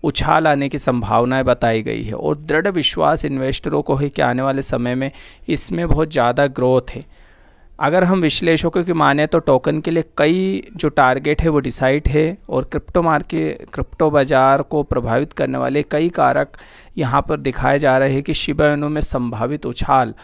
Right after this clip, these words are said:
जो इसका पैंतालीस का लेवल है वो अचीव यहाँ पर जल्द ही कर सकता है इस लेवल को, मार्केट इस लेवल को, यानी कि जो पैंतालीस का लेवल था उसको अचीव मार्केट कर सकता है संभावित उछाल, और ये जो डाउन ट्रेंड है ये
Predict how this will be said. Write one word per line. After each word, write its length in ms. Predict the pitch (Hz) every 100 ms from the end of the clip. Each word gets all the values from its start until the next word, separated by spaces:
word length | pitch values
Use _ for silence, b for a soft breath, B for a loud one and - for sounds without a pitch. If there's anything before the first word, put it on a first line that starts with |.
| B B -
जो 220 | 151 156 165
इसका 300 | 143 - 156
पैंतालीस 540 | 147 131 131 131 143
का 140 | - 135
लेवल 380 | 120 127 127 113
है 180 | 110 113
वो 340 | 151 165 180 -
अचीव 340 | - - 147 147
यहाँ 280 | 143 123 135
पर 180 | 143 135
जल्द 280 | 127 123
ही 160 | 131 139
कर 200 | - 120
सकता 400 | - 120 - 120
है 140 | 113
इस 140 | 127 -
लेवल 320 | 117 113 113
को, 160 | - 117
मार्केट 580 | 107 107 - - - -
इस 220 | 131 - 123
लेवल 360 | 113 107 104 -
को, 260 | - - - - - b b b -
यानी 240 | 131 139
कि 120 | 147 160
जो 120 | 175
पैंतालीस 500 | - - 139 143 147
का 140 | -
लेवल 340 | 139 131 135 139
था 160 | 143 151
उसको 400 | - 175 - 190
अचीव 360 | - 160 160
मार्केट 500 | 151 123 117 139 135
कर 200 | - 127
सकता 400 | - 117 - 117
है 200 | 104 117 - b b
संभावित 540 | - 147 139 131 139 135
उछाल, 380 | 117 117 113 117
और 280 | 165 156
ये 160 | 165 165
जो 140 | 160
डाउन 300 | 151 123 139
ट्रेंड 380 | 135 139 139 139
है 100 | 147
ये 140 | 156